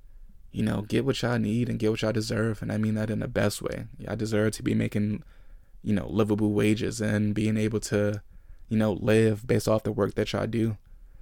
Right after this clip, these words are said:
We, we often idolize and fall in love with the characters that you are,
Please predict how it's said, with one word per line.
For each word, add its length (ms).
We, 640
we 160
often 400
idolize 680
and 300
fall 220
in 80
love 240
with 80
the 80
characters 480
that 240
you 140
are, 460